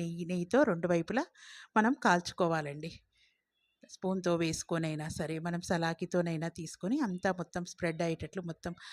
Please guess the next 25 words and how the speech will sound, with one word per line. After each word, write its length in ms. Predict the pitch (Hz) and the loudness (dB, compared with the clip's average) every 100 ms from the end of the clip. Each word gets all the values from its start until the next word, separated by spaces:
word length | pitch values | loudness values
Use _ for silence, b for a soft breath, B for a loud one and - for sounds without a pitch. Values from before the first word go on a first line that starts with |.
| B B - | B B -6
అట్లా 200 | 185 185 | 0 0
చేసి 340 | 180 170 175 320 | 2 -2 0 0
మొత్తం 280 | 247 - 214 190 | 0 2 -2 0
కాల్చుకోవాలండి. 580 | 170 170 - 165 165 214 | -2 -2 -2 0 0 2
ఇలా 100 | 226 208 | 2 2
ఇది 120 | 214 220 | 2 2
ఈ 80 | 208 | 2
నెయ్యితో 360 | 208 202 - 233 214 | 2 2 4 4 6
కాల్చుకోవడం 560 | 175 175 - 208 190 | 4 4 6 6 6
వల్ల 200 | 175 165 247 | 2 2 2
ఈ 140 | 285 208 | 4 4
రొట్టె 300 | 175 - 208 | 2 2 0
అనేది 280 | 190 190 330 - B B B - | 2 -2 -4 -6 B B B -6
ఇట్లా 200 | - 214 | 4 4
మంచిగా 520 | 185 165 175 - 240 | 4 -2 0 4 4
మెత్తగా 460 | 190 175 - 214 240 | 4 0 0 2 0
స్మూత్‌గా 500 | - 190 202 214 233 294 | 0 0 4 4 6 4
ఇట్లా 200 | 262 180 | 4 6
విరిగేటట్లుగా 720 | 202 208 233 233 214 208 226 | 6 8 8 8 2 6 8
వస్తుందండి. 600 | 208 - 202 180 170 170 - B B B | 6 4 0 0 0 -2 -4 B B B
తుంచితే 440 | 214 220 - 277 311 | 2 4 4 4 6
ఇట్లా 200 | - 196 | 6 4
వచ్చేస్తుందండి, 640 | - 208 - 185 170 165 175 | 6 2 2 0 0 0 4
అట్లా 340 | 202 - 202 | 2 4 2
అన్నమాట. 340 | 170 170 160 | 2 0 -2